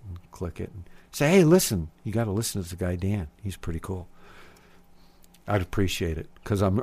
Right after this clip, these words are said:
I'm really trying real hard. You know, in my old age, I'm kinda mellowing out, and I'm kinda like, "Yeah, dude, this is kosher, this isn't." And I, I'm just like, I'm not going to Unkosherville. We're going to Unkosherville.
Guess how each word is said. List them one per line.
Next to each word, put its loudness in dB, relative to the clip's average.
I'm 6
really 10
trying 6
real 2
hard. 2
You 2
know, 4
in 2
my 4
old 6
age, 6
I'm 0
kinda 2
mellowing 10
out, 8
and -2
I'm 0
kinda 4
like, -2
"Yeah, 6
dude, 6
this 6
is 4
kosher, 6
this 4
isn't." 2
And 4
I, 2
I'm 2
just 2
like, 0
I'm 4
not 6
going 8
to 10
Unkosherville. 6
We're -4
going 8
to 6
Unkosherville. 4